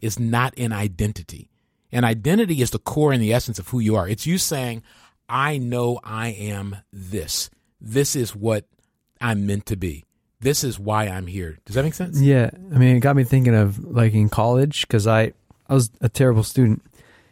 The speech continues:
Speaker 2: and I failed a ton of classes. And I, I, I remember I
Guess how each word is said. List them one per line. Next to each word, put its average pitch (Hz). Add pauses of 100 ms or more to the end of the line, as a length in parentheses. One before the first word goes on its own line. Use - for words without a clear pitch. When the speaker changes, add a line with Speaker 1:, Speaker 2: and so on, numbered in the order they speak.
(260)
Speaker 2:
and 107
I 104 (300)
failed 113
a -
ton 113
of 104
classes. 107 (100)
And 113
I, 107 (600)
I, 113
I -
remember 117
I 107